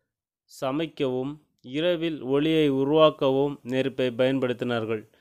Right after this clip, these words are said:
இவ்வாறு மனிதர்களின் வாழ்வில் நெருப்பு இன்றியமையாத இடத்தை பிடித்தது. மனிதர்களின் அடுத்த கண்டுபிடிப்பு சக்கரம். மனிதர்களின் அடுத்த கண்டுபிடிப்பு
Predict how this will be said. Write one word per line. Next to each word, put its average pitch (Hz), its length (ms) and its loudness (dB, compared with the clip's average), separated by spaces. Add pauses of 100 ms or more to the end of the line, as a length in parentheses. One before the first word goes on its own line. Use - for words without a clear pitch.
(260)
இவ்வாறு 143 500 2 (160)
மனிதர்களின் 156 840 -2
வாழ்வில் 127 520 2
நெருப்பு 135 560 -2 (440)
இன்றியமையாத 147 720 0
இடத்தை 127 400 -2 (180)
பிடித்தது. 113 500 -8 (2250)
மனிதர்களின் 151 800 0
அடுத்த 135 460 -2
கண்டுபிடிப்பு 143 760 0 (320)
சக்கரம். 123 560 -2 (640)
மனிதர்களின் 156 720 -2
அடுத்த 143 400 -4
கண்டுபிடிப்பு 143 680 -2